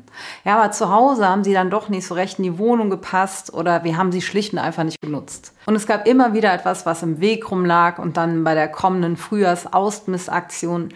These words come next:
schweren Herzens verschenkt oder entsorgt werden musste.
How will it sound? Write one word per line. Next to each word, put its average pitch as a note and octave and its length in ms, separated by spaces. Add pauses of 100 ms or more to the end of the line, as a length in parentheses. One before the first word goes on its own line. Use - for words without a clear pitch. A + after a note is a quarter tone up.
(180)
schweren G#3 600
Herzens F3 540
verschenkt E3 580
oder D#3 140
entsorgt D3+ 480
werden - 260
musste. - 360